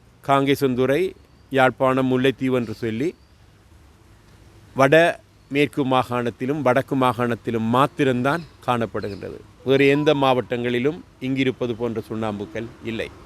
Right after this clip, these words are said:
இந்த சுண்ணாம்புக்கல் கட்டுமான தேவைகளுக்காகவும் சீமெந்தை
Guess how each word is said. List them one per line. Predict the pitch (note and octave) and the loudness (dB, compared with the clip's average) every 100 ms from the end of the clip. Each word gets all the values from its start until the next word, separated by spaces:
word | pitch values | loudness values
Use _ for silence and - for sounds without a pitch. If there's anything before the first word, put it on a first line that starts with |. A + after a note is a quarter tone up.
| - - - - - - - - - | -20 -20 -20 -20 -20 -20 -20 -20 -4
இந்த | C#3+ C#3+ F3+ | 2 4 4
சுண்ணாம்புக்கல் | E3+ F3+ E3+ C#3+ D#3 E3 F#3+ - - - _ - | 6 6 4 0 0 0 -2 -10 -20 -20 _ -4
கட்டுமான | C#3 C#3 E3 E3 D#3 - | -2 0 4 4 4 0
தேவைகளுக்காகவும் | C#3 C3+ C3+ B2+ B2+ A#2 A#2 B2 F3+ G3 _ - - - - - - - - - - - - | 0 2 0 -2 -2 -2 -2 -6 -8 -14 _ -20 -20 -20 -20 -20 -20 -20 -20 -20 -20 -12 2
சீமெந்தை | F3+ F#3 F#3 F3+ F3+ F3+ F3 | 4 6 4 4 2 2 0